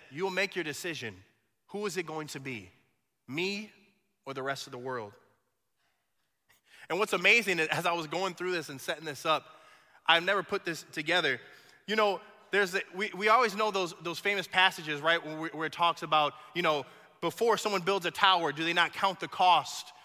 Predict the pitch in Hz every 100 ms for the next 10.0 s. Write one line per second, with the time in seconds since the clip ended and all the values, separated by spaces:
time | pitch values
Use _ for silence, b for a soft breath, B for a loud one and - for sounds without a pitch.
0 | B 147 151 175 165 151 175 160 143 170
1 | 165 151 139 143 175 190 170 175 165 160
2 | 156 175 180 156 165 165 156 - 185 170
3 | B B 151 - 185 170 175 147 - 196
4 | 185 160 151 143 139 165 170 135 143 117
5 | 98 - _ _ _ _ b b 190 233
6 | 240 220 208 233 214 185 165 175 170 208
7 | 175 151 208 202 - 196 175 151 170 214
8 | 190 214 214 170 147 135 - 135 196 180
9 | - 185 165 165 175 220 120 101 -